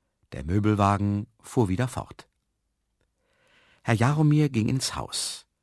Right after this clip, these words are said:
Im Aufzug sprang er hoch in die Luft und erwischte Knopf Nummer fünf. „Prima“, rief er, „das klappt ja immer besser.“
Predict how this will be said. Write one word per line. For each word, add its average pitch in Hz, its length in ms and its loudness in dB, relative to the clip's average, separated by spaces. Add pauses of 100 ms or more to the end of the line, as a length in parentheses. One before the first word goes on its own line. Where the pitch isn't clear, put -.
(440)
Im 113 160 2
Aufzug - 680 -2
sprang - 300 0
er 117 180 2
hoch 196 260 4
in 101 120 -4
die 85 80 -2
Luft 151 400 0 (280)
und 113 220 2
erwischte 123 640 0 (120)
Knopf - 460 -4
Nummer 92 260 -2
fünf. - 600 -14 (400)
„Prima“, 220 760 6 (520)
rief 104 220 0
er, - 160 -12 (480)
„das - 280 0
klappt - 360 -2
ja 208 100 4 (160)
immer 233 280 4
besser.“ 208 420 -4